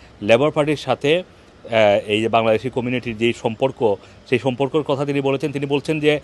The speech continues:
তিনি নিজেও বাংলাদেশের পঞ্চাশ বছর পূর্তি উপলক্ষে, আহ, যে অনুষ্ঠানটি করা হয়েছিল, সেই অনুষ্ঠানে তিনি অংশগ্রহণ করেছেন। আহ, প্রচুর, আহ,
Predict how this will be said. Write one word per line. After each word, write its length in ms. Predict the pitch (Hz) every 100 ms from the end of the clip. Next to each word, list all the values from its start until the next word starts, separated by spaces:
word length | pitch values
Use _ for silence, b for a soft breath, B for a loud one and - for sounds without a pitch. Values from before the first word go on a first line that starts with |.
| B B -
তিনি 180 | 135 143
নিজেও 420 | 143 151 180 135
বাংলাদেশের 420 | 131 127 127 143
পঞ্চাশ 280 | 143 127 143
বছর 240 | 143 147
পূর্তি 300 | - 127 -
উপলক্ষে, 480 | 143 143 139 - 160
আহ, 680 | 175 - - - 113 117 120
যে 200 | 123 117
অনুষ্ঠানটি 520 | 131 127 - 147 135
করা 220 | 135 139
হয়েছিল, 520 | 143 135 - 123 120
সেই 180 | 120 131
অনুষ্ঠানে 380 | 120 127 - 135
তিনি 160 | 131
অংশগ্রহণ 400 | 127 113 139 139
করেছেন। 380 | 135 131 135 147 151 B B B
আহ, 180 | 117 117
প্রচুর, 480 | 151 143 156 160
আহ, 220 | 170 131